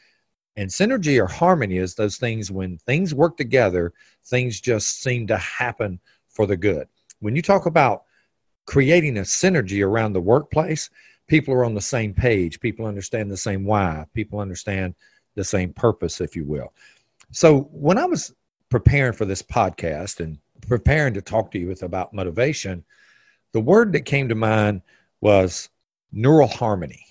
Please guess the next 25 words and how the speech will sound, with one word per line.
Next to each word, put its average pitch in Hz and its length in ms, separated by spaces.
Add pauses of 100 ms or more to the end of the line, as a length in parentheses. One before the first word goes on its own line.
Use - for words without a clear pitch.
(320)
And 113 460 (340)
when 135 200
I 131 40
thought 262 200
about 151 380 (200)
neural 113 400
harmony, 92 640
I, 113 220
I 117 80
found 208 340
that 101 160
and 101 80
I 101 60
was 101 200
like, 95 300
"Well, 95 140
what 285 160
exactly 101 560
is 87 160
that?" 82 160
Well, 117 240 (340)
that 277 160
really 185 220
means 131 420
where 107 380